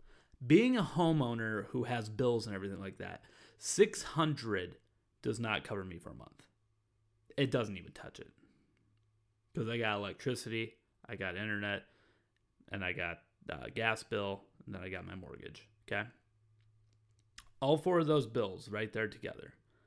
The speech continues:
And home insurance. Home insurance is included in my mortgage, though. So it's, I'm not including that as a different bill. But all that together, six hundred, like, helps a good chunk, but that doesn't help it entirely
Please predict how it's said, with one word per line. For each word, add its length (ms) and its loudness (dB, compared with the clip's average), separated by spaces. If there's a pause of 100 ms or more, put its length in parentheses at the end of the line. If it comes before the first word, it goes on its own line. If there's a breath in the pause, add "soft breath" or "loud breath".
(460)
And 120 -6
home 200 -4
insurance. 360 -10
Home 180 2
insurance 380 -2
is 180 -10
included 320 -6
in 60 -12
my 80 -12
mortgage, 400 -12
though. 200 -10
So 200 -8
it's, 200 -12 (300)
I'm 160 -4
not 140 -4
including 320 -8
that 80 -8
as 100 -12
a 40 -16
different 280 -14
bill. 220 -12 (540 soft breath)
But 500 -2 (260)
all 240 4
that 260 2
together, 640 -4 (440 soft breath)
six 340 2
hundred, 360 -6 (1120)
like, 280 2
helps 760 6 (100)
a 120 2
good 280 4
chunk, 680 2 (460 soft breath)
but 120 -4
that 160 -2
doesn't 300 4
help 320 2
it 100 4
entirely 680 2